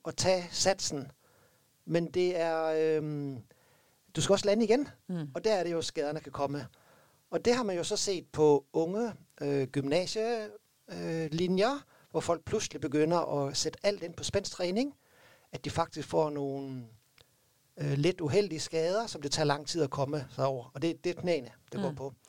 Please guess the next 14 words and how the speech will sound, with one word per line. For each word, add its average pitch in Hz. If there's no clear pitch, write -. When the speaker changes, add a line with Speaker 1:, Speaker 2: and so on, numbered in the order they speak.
Speaker 1:
Så -
det 185
er 196
jo 190
en 196
af 160
de 147
typiske, 160
øhm, 127
belastningsskader, 147
vi 131
har 143
i 170
volleyball, 180